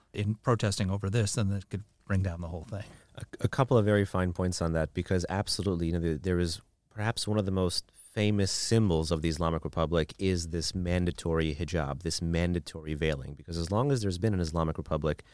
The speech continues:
Speaker 2: there has been protests against an Islamic Republic. That's just something about street power in that country. And that's something the regime elites tend to understand very well, 'cause they know exactly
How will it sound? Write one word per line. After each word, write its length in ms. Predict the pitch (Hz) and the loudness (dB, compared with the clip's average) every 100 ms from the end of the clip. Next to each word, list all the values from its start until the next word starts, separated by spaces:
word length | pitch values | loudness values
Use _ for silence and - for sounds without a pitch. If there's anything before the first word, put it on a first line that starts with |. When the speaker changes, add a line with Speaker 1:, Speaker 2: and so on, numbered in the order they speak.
| - _ | -20 _
Speaker 2:
there 80 | 90 | -6
has 80 | 80 | -4
been 140 | 85 | -4
protests 420 | - 82 - 80 | -2 0 0 0
against 400 | 85 85 107 101 | 0 0 0 0
an 60 | 71 | -4
Islamic 340 | 69 64 62 | -4 -6 -6
Republic. 320 | - - 67 67 | -12 -12 -12 -8
That's 200 | 82 82 | -4 -4
just 180 | 80 - | -2 -2
something 340 | 92 82 87 | -2 0 -2
about 260 | 78 78 69 - _ _ | 0 2 0 -4 _ _
street 340 | - 98 87 | -6 -2 -2
power 260 | - 82 73 | 0 0 2
in 140 | 78 | 0
that 180 | 73 69 | -2 -2
country. 420 | - 92 - - - _ | -2 -2 -2 -12 -18 _
And 100 | - | -10
that's 140 | 90 - | -6 -2
something 240 | 87 90 | 0 0
the 80 | 85 | 0
regime 320 | 85 85 135 | 0 2 0
elites 300 | 95 73 73 | 0 -2 -4
tend 180 | - 76 | -4 -4
to 80 | 78 | -2
understand 520 | 73 67 - 76 71 | -4 -4 -4 -4 -2
very 240 | 82 78 73 | 0 0 0
well, 200 | 78 73 | 0 -2
'cause 180 | 80 | -4
they 140 | 73 85 | -2 0
know 180 | 87 80 | 0 0
exactly 680 | 78 76 104 107 98 90 | 0 2 2 2 0 0